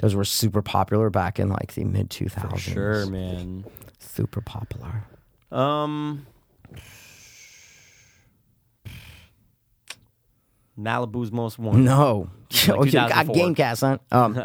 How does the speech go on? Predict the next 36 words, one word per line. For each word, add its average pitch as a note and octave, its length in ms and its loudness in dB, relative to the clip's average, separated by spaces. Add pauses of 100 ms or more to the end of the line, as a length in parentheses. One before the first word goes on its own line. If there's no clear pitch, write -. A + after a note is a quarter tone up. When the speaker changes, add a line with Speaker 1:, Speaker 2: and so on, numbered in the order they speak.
(160)
Speaker 2:
<laughs> - 180 -20
Speaker 1:
while B2+ 220 4
applying D3+ 560 4
the B2 80 2
time-consuming C#3+ 680 2
makeup C3 420 2
twice C3+ 640 0 (260)
for B2 200 2
distance B2 480 2
shots, D#3+ 500 2 (300)
a A#2+ 100 2
double A#2 540 4
was A2+ 220 0
used C#3 220 2
for B2+ 60 -2
the A2+ 100 0
main A#2 200 2
actor, B2+ 320 2
right? A2+ 280 2 (300)
The A2+ 80 0
double C#3 380 4
wore C#3 240 6
a A#2 100 0
realistic C#3+ 880 2
life B2 420 0
cast C#3 380 0
latex C3 720 0
mask, A#2 600 0
Speaker 2:
Oh. F#2 280 -6
Speaker 1:
complete A#2 400 2
with A2+ 140 0
attached B2 400 0
hair C3 240 4
and A2 140 -2
beard. F#2+ 420 -2 (600)
Speaker 2:
The - 80 -20